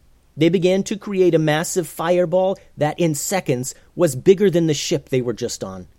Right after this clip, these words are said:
Combining all their strength, they launched this epic fireball down upon the castle, and the explosion was so loud and bright that those looking on from the ocean fart had to turn their heads. The Gloops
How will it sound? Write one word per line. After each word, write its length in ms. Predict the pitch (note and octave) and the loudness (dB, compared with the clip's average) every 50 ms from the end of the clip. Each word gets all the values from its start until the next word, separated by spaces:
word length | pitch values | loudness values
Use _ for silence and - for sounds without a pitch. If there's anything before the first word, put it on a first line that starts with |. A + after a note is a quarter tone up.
| _ _ _ _ _ _ _ _ _ _ - | _ _ _ _ _ _ _ _ _ _ -10
Combining 500 | - - F3+ D3+ D#3 C#3+ F3+ G3 G3 F#3+ | -2 -2 0 0 2 2 2 4 4 4
all 220 | F3+ E3+ F3+ F#3+ F3+ | 4 4 4 4 4
their 160 | F3 F3 E3+ | 4 4 2
strength, 460 | - - - - D3+ C3+ C3+ - - - - - - | 2 -2 -6 -4 -2 -2 -4 -6 -10 -20 -20 -6 2
they 160 | D3 E3 E3 | 4 6 6
launched 400 | D3+ D3 D#3 F3 G3+ G3 - - | 6 6 4 4 2 0 -2 -2
this 260 | E3 E3+ E3 D3 - - | 0 0 0 0 -2 -6
epic 320 | - F3 E3+ - G#3+ G#3 - | -6 -4 0 0 0 0 0
fireball 540 | - - G3+ G3 F3+ E3+ E3 C#3 D3 C#3 C3 | -2 2 4 6 8 6 6 6 4 4 4
down 320 | C3 E3+ E3+ F#3 B3 C4 | 4 4 4 4 4 4
upon 300 | C4+ - A#3+ A#3 A3 G#3+ | 2 0 0 -2 0 0
the 60 | G3 | 0
castle, 480 | F#3 - - D3+ C3 - - D3 A2+ - - - - _ - | 0 -2 -6 -8 -8 -8 -8 -10 -10 -12 -16 -20 -18 _ -2
and 100 | D3 F#3+ | 0 2
the 80 | G3+ F#3+ | 2 2
explosion 640 | F3 - - - - G3+ B3 B3 B3 F3 G3 G3 E3+ | 0 -2 -4 -2 4 8 8 8 8 6 0 2 2
was 160 | D#3+ E3+ - | 2 0 0
so 260 | - - - A#3+ B3+ | -2 0 2 4 4
loud 540 | D4 D4 C4 A#3+ A#3 A3+ A#3 A3 F#3+ E3+ D#3+ | 4 4 0 -2 -4 -4 -2 -2 -2 0 0
and 220 | E3 D#3+ D#3+ D3 | 0 0 0 -2
bright 340 | C3 C#3+ G#3+ A3+ A3+ E3 C#3 - - - | -2 0 2 2 2 0 -2 -8 -8 0
that 180 | - F#3+ F3+ F3+ | 0 0 2 2
those 280 | G#3 A#3 A#3+ A3 E3 F#3+ | 2 2 2 2 0 0
looking 320 | A#3 C4+ C4+ C#4 B3 G#3+ | 0 0 0 0 -2 0
on 240 | G#3 G#3 F#3+ F3 F3 | 0 0 0 0 0
from 180 | - - F#3+ F#3 | 0 -2 0 0
the 120 | F3+ F3 | 0 -2
ocean 400 | - - A#3+ G#3+ - - F3 D#3 | 0 0 0 0 0 -2 -4 -4
fart 240 | C#3+ - D#3 E3+ E3+ | -2 -2 -2 -2 -2
had 240 | C#3+ F3+ F#3 F#3 - | -2 -4 -4 -2 -2
to 100 | G3+ F3+ | -2 -2
turn 380 | C#3+ - - G#3 G#3 G3+ F#3+ | -4 -4 -6 -4 -2 -2 -2
their 140 | F#3+ F3 D3+ | -2 -4 -4
heads. 500 | C#3 - F3+ F#3 D3 G#2+ - - - - _ _ _ _ _ _ - - _ _ _ _ _ _ _ _ _ _ _ _ _ _ _ _ _ _ _ _ - _ _ _ _ - _ - _ _ _ _ _ _ _ - - - - _ _ _ _ - _ _ _ - - _ | -2 0 2 2 2 0 -2 -12 -14 -14 _ _ _ _ _ _ -20 -20 _ _ _ _ _ _ _ _ _ _ _ _ _ _ _ _ _ _ _ _ -20 _ _ _ _ -20 _ -20 _ _ _ _ _ _ _ -20 -20 -20 -20 _ _ _ _ -20 _ _ _ -20 -14 _
The 100 | - B2+ B2+ | -4 -4 -4
Gloops 540 | - C3+ C3+ D#3+ F#3 G3 F#3+ - - - | -2 2 4 4 4 2 0 -8 -10 -10